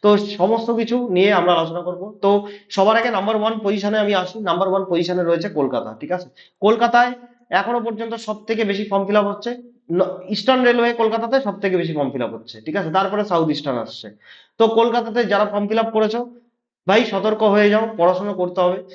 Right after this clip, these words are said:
দেখো, ব্যাপারটা হচ্ছে, তুমি যে জোনেই ফর্ম ফিল আপ করো না কেন,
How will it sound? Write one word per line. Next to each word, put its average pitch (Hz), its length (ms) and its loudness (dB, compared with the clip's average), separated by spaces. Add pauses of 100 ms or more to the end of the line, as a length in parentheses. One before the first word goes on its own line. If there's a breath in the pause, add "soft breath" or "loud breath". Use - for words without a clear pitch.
(220 loud breath)
দেখো, 226 200 2 (220)
ব্যাপারটা 202 360 0
হচ্ছে, 220 160 -2
তুমি 226 320 -2
যে 220 260 4
জোনেই 214 460 -2 (100)
ফর্ম 185 180 0
ফিল 202 100 0
আপ 196 140 0
করো 160 160 4
না 160 100 2
কেন, 131 160 -4